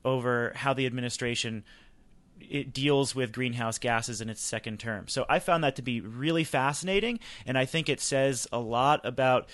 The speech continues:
that the administration really is working on some of these climate things behind the scenes, but I found it really interesting that they didn't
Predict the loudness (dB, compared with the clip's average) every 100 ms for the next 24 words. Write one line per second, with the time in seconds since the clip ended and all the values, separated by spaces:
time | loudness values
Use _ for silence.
0 | -20 -6 -4 -2 -2 -2 -2 0 0 0
1 | 0 0 2 2 2 2 0 -4 -2 -4
2 | -4 -4 -4 -4 -4 -2 -2 -2 -4 -4
3 | -4 -4 -2 -2 -4 -2 -2 -4 -8 -12
4 | -14 -2 -2 2 0 0 -2 0 2 0
5 | -2 -4 -4 -2 0 -2 -2 -4 -6 _
6 | _ -4 -4 -8